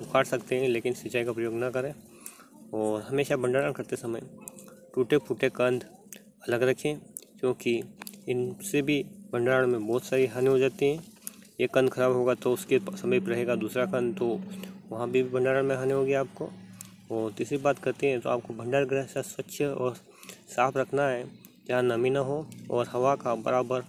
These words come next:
आवागमन होता रहता हो। तो किसान भाइयों, ये छोटी छोटी बातें ध्यान में रखकर हम अपनी जो लहसुन की फसल है उसकी जो भंडारण क्षमता है निश्चित रूप से बढ़ा सकते हैं और समय आने पर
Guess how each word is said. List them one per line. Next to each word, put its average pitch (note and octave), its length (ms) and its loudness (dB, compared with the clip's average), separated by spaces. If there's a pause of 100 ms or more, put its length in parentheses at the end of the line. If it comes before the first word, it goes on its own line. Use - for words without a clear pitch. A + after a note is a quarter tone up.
(180)
आवागमन B2 520 -2 (120)
होता A2 200 -2
रहता G#2+ 220 -6
हो। G2+ 300 -10 (680)
तो A#2 120 -6
किसान C#3 320 -4
भाइयों, C#3+ 320 -2 (340)
ये B2 320 0
छोटी B2+ 240 -4
छोटी C#3 260 -2
बातें C3 580 -2
ध्यान B2 300 -4
में C3+ 140 2
रखकर C3 420 -2
हम C3 220 -6
अपनी - 300 -2
जो A#2+ 140 -2
लहसुन A#2 320 -2
की B2 120 0
फसल B2 340 -4
है A#2+ 160 -6 (500)
उसकी C3 280 0
जो B2 120 2
भंडारण B2 360 0
क्षमता B2+ 320 -2
है B2+ 120 2
निश्चित A#2+ 340 -2
रूप B2+ 100 0
से - 120 -6
बढ़ा A#2 220 0
सकते - 300 -4
हैं - 640 -6
और A#2 280 0
समय C3+ 380 0
आने C#3 220 2
पर A#2+ 240 -2